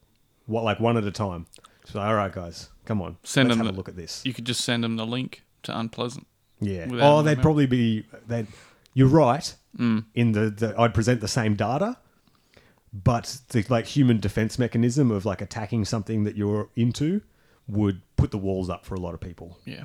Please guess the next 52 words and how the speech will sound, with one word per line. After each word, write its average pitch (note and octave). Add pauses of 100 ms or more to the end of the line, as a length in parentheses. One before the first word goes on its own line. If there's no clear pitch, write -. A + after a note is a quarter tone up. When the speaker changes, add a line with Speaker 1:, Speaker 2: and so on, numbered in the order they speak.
Speaker 1:
So -
they'd F2+
hear G2
it F#2
and -
Speaker 2:
They'd B2
Speaker 1:
be A#2
like, -
Speaker 2:
be, -
they'd A2+
all A2+
be A2
already, G2+
they'd G2
be G#2
ready G#2+
to G#2+
defend G#2
Speaker 1:
Yeah. G2+
Speaker 2:
straight C2
away. -
Speaker 1:
Rather A2
than G2
sort G#2
of F2+
take G#2+
a G2+
moment F#2+
to -
Speaker 2:
Yeah. F#3
Speaker 1:
consider F#2
it. F2 (420)
Speaker 2:
Yeah. - (560)
And A#2+
also A2
factor -
in G2+
that G2+
you, G2+ (340)
when A#2
you're A2+
talking B2
to -
another G2
human G#2
and G#2+
they're G2+
right G#2
next G#2
to -
you, A2+ (640)
it, C#3